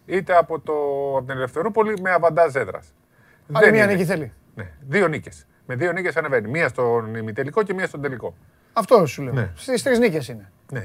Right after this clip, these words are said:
Speaker 1: είναι δύο μηδέν και στους, ε, και στις δύο
Speaker 2: Ε,
Speaker 1: περιπτώσεις.
Speaker 2: εντάξει, ναι.
Speaker 1: Απλά εδώ θα τελείωνες τη σεζόν με δέκα μέρες νωρίτερα
Speaker 2: Ναι.
Speaker 1: και
Speaker 2: Εγώ,
Speaker 1: έπαιρνες το πρωτάθλημα.
Speaker 2: ναι, χθες πάντως τώρα, επειδή περιμένετε πάρα πολύ την ώρα του Καβαλιαράτου για να μας ακούσετε, να τραγωγόμαστε και να κάνουμε,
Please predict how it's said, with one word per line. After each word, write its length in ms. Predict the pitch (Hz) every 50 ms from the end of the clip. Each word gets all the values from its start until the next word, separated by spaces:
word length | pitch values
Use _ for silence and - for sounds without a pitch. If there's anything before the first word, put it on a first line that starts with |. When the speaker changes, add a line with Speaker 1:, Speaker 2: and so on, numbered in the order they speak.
| 123
Speaker 1:
είναι 180 | 151 165 170 151
δύο 180 | 135 190 190
μηδέν 220 | 165 151 165 202 202
και 80 | 180
στους, 320 | 170 - 175 156 - - -
ε, 720 | 151 143 143 139 139 135 135 135 135 135 135 131 127 127 - _ _ _ _ _ _ _ _ _ _
και 120 | _ 139
στις 140 | 127 120 127
δύο 120 | 123 139 120
Speaker 2:
Ε, 20 |
Speaker 1:
περιπτώσεις. 420 | - 202 196 92 - 170 92 90 143
Speaker 2:
εντάξει, 180 | 127 - - _
ναι. 120 | - 147 135 - _ _ _ _ _ -
Speaker 1:
Απλά 240 | 180 - 226 220 208
εδώ 400 | 185 170 214 233 233 226 208 175
θα 100 | 185 175
τελείωνες 400 | - 190 180 190 185 175 160 135
τη 100 | - 147
σεζόν 300 | - 156 131 139 160 147
με 340 | 147 143 143 139 139 143 143
δέκα 280 | 135 156 160 - 143 135
μέρες 200 | 143 151 143 131
νωρίτερα 460 | 135 143 165 214 220 - 226 226 226
Speaker 2:
Ναι. 280 | 240 247 226 202 160 117 - - - -
Speaker 1:
και 100 | 185 185 185 180 180 180 180 175 175 175 175 170 170 170 - - _ - - - _ _
Speaker 2:
Εγώ, 140 | - 254 233
Speaker 1:
έπαιρνες 340 | 269 277 220 185 170 175 -
το 100 | 185 156
πρωτάθλημα. 480 | 151 156 143 156 135 - - 233 226
Speaker 2:
ναι, 60 | 233 185
χθες 360 | 127 - - 233 240 - -
πάντως 380 | - 208 208 208 180 190 165 -
τώρα, 400 | 185 190 185 180 175 170 165 160
επειδή 260 | 147 156 156 151 175
περιμένετε 440 | 156 185 175 165 170 180 180 160 151
πάρα 220 | 143 175 180 175
πολύ 180 | 151 151 151 151
την 200 | 135 - 139 143
ώρα 120 | 151 151 147
του 40 | 139
Καβαλιαράτου 480 | - 143 135 135 135 131 139 151 143 143
για 120 | 135 139
να 60 | 135
μας 280 | 135 131 127 127 117 -
ακούσετε, 340 | 123 143 139 127 135 127 127
να 60 | 127
τραγωγόμαστε 460 | 120 120 120 123 131 131 123 120 -
και 60 | 131
να 100 | 117 110
κάνουμε, 380 | 104 123 117 120 117 117 113